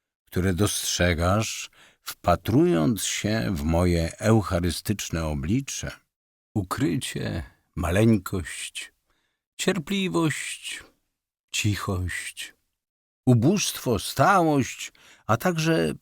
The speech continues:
promieniująca miłość, która przynosi radość serca tym, którzy wchodzą w zasięg jej oddziaływania. Oto czego pragnę dla moich kapłanów.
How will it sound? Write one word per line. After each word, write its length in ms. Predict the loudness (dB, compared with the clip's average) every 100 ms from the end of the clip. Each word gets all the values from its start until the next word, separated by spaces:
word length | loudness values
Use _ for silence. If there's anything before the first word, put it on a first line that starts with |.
| _
promieniująca 1000 | 2 4 4 4 4 4 4 2 2 2
miłość, 880 | 4 2 0 -8 -12 -14 -14 -14 -18 -20 _
która 260 | 2 4
przynosi 600 | 4 4 4 4 4 4
radość 640 | 6 6 4 2 0 -2 -6
serca 540 | 0 2 2 2 0
tym, 320 | 2 2 4
którzy 400 | 2 0 0 2
wchodzą 580 | 0 -2 0 2 4 4
w 40 | 4
zasięg 680 | 4 4 2 -2 -2 0
jej 320 | 0 2 0 -2 -12 -8
oddziaływania. 1080 | 0 0 4 4 4 2 0 -2 -4 -8 -12 _ _ _ _ _ _ _ _ _
Oto 340 | 4 4 2
czego 320 | 2 2 2
pragnę 920 | 2 2 2 2 2 -2 -4 -4 -6 -6
dla 240 | -4 0
moich 420 | 2 4 4 2 -2
kapłanów. 1120 | -8 -8 -8 -6 -4 -4 -6 -10 -12 -16